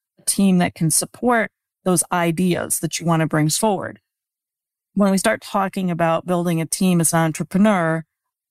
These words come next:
I think it's even a little bit more challenging than being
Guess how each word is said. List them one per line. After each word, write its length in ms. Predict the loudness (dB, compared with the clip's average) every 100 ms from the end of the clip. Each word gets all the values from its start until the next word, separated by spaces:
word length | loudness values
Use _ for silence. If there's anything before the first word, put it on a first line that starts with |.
| _ -2
I 100 | 0
think 240 | 2 0
it's 220 | 0 -2 -2
even 220 | 0 0
a 60 |
little 220 | 0 0 0
bit 160 | -2
more 200 | 0 0
challenging 760 | 0 0 0 0 -2 -2 0 0
than 160 | 0
being 580 | 0 2 4 2 0 -6